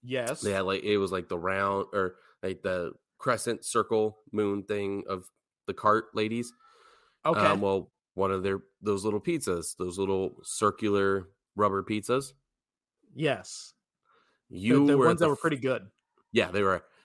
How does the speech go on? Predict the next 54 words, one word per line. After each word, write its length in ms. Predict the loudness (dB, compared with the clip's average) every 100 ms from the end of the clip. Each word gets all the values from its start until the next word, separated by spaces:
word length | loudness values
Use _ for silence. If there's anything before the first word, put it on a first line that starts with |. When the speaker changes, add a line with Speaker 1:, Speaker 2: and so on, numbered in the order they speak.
| _
Speaker 2:
You 120 | 6
were 160 | 6 6
in 80 | 2
the 100 | -4
front 280 | 0 2 2
of 80 |
the 80 | 2
line. 360 | 2 2 -2 -6 _ _ _ _ -20 _ _ -8
'Cause 100 | -2
it 60 | -2
was 160 | -2
just 160 | -4 -2
like, 180 | -4 -2
it 40 |
was 120 | -4 -2
like 140 | 0
one 160 | 2 2
of 60 |
those 100 | 2
bar 220 | 0 -2 0
top 340 | -2 -2 -4 -8
ones 240 | -8 -4
where 180 | -2 -2
it 40 |
was 120 | -4
like 120 | -6 -6
they 100 | -6
started 280 | -2 -2
at 80 | -4
one 200 | -6 -8
side, 320 | -6 -6 -6
went 160 | -8 -6
through 120 | -6
everybody, 380 | -6 -4 -4 -4
and 200 | -6 -8
everybody's 300 | -10 -10 -10
just, 120 | -8
like, 160 | -10 -12 _
holding 440 | _ -2 -2 -2
money, 260 | -2 0 0
like, 140 | -2
"Hey, 260 | -2 -4 -4
can 140 | -4
you 40 | -2
pay?" 200 | -4 -4 _ _ _
Speaker 1:
I 160 | -8 -2
Speaker 2:
And 220 | 2 2
Speaker 1:
do 240 | 2 2 2
remember 400 | 0 -4 -8 -10
this. 360 | -10 -12 -2 -2
Speaker 2:
and 100 | 4
I 160 | 4
was 160 | 4 4
like, 300 | 4 2